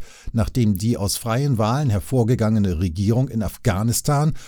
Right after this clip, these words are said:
von bewaffneten Terroristen, über diesen Begriff müssen wir doch hinsichtlich von Taliban nicht streiten, oder? Und hinterhältiger Unterstützung und Bewaffnung des U-S-Regimes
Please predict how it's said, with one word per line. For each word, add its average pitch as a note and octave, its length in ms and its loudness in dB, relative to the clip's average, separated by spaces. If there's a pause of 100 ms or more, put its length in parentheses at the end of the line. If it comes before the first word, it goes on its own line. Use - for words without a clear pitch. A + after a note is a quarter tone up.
von C#3+ 240 -2
bewaffneten C3 600 0
Terroristen, C3 960 4 (320)
über A#2+ 240 -2
diesen C3+ 260 -2
Begriff A#2+ 460 -2
müssen C3+ 320 0
wir B2+ 140 2
doch A#2+ 200 0
hinsichtlich B2 480 0
von A2 160 0
Taliban A2 460 0
nicht F#2 160 -2
streiten, C#3+ 420 -2
oder? E3+ 340 2 (500)
Und G3+ 260 6
hinterhältiger C3 680 4
Unterstützung D3+ 760 2
und A#2 200 0
Bewaffnung A#2 580 0
des B2 240 -2
U-S-Regimes A2 1000 2